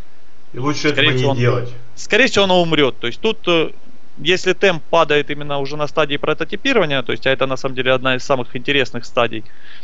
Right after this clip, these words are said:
Speaker 2: то есть, потому что тяжелее всего в игре закончить последние десять-двадцать процентов, когда уже почти всё вроде работает, но где-то надо в менюшечках что-то добавить, где-то там просто каких-то менюшечек не хватает,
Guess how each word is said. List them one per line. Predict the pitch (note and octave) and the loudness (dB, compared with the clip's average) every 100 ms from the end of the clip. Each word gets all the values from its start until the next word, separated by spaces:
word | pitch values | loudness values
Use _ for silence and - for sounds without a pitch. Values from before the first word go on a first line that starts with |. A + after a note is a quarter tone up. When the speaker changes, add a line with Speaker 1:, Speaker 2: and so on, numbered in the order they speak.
| - | -4
Speaker 2:
то | - | -4
есть, | A#2 | -2
потому | C3+ C3+ C3 | -2 -2 0
что | - C3 - - - - | 0 0 0 -4 -4 -2
тяжелее | C#3+ C3 E3+ G#3+ | 0 2 2 2
всего | - F#3+ E3+ | 2 0 0
в | D#3 | 0
игре | D3+ E3+ | 0 2
закончить | D3+ - D#3+ D3+ D3 - | 2 0 -2 0 -2 0
последние | C#3 C#3 D3+ C#3 B2 | -2 0 -2 -2 -2
десять-двадцать | C#3+ C#3 B2 C3 - | -2 -2 0 0 0
процентов, | B2+ - B2 G#2+ - | -2 0 -2 -2 -4
когда | A#2 B2 | -2 0
уже | B2 | 0
почти | B2+ C3 D#3 | 0 0 -2
всё | - F3 | 0 2
вроде | F3+ F3+ | 2 4
работает, | G3+ G#3 B3+ G#3+ F#3 | 2 4 2 2 0
но | F3+ | -2
где-то | F3 F3+ E3+ | -2 0 0
надо | E3 D#3+ | 2 0
в | |
менюшечках | F#3+ A#3 C4 A3 G#3+ - G3+ | 0 -2 0 0 -2 -2 -2
что-то | - G3 F3 | 0 -2 0
добавить, | F#3 F3+ F3+ D#3+ | 2 4 2 2
где-то | C#3+ D3+ E3 - | -2 0 0 2
там | D3+ D3 - - - - | 0 0 -6 -6 -4 2
просто | G3 G#3+ G#3+ | 4 4 2
каких-то | G3 G3 F3+ F3+ | 0 -2 -2 0
менюшечек | F3+ F3+ - - - | 0 -2 -2 -4 -2
не | E3+ | 0
хватает, | E3+ D#3+ E3 D#3+ D3+ D3 | 2 2 4 4 4 2